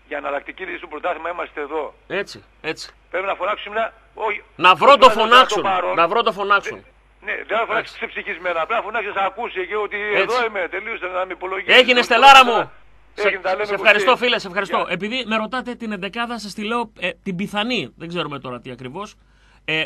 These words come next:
Speaker 2: κάτω τα δοκάρια θα είναι ωραίοι. Ε,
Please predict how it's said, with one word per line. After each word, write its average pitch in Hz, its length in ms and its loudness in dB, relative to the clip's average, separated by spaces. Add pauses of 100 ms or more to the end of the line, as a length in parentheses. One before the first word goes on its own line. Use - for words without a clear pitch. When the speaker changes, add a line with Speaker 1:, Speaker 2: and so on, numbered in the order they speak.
Speaker 2:
κάτω 220 240 -2
τα 220 140 -4
δοκάρια 226 380 -6
θα 220 100 -6
είναι 240 100 -4
ωραίοι. 226 420 -4 (960)
Ε, 147 400 -2